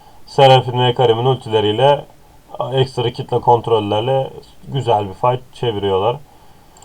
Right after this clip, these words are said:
Gragas ultisiyle herkesi uzaklaştırıyor. Zaten burada Azir'in wall'u var. Keria da burada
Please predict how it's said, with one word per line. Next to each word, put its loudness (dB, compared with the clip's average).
Gragas 4
ultisiyle -2
herkesi -2
uzaklaştırıyor. -2
Zaten 2
burada 0
Azir'in -2
wall'u -2
var. 4
Keria 0
da 4
burada 2